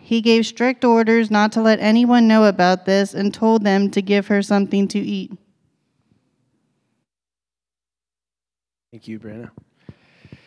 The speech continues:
Speaker 2: That last verse is my favorite.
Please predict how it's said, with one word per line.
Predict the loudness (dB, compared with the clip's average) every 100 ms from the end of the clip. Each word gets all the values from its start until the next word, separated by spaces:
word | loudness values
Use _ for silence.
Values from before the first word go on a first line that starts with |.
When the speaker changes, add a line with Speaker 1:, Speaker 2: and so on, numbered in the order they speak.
| _ _ _ _ _ _ _ _ _ _ _ _ _
Speaker 2:
That | -12 -12
last | -14 -14
verse | -14 -16 -16
is | -18
my | -18 -18
favorite. | -14 -14 -14 -18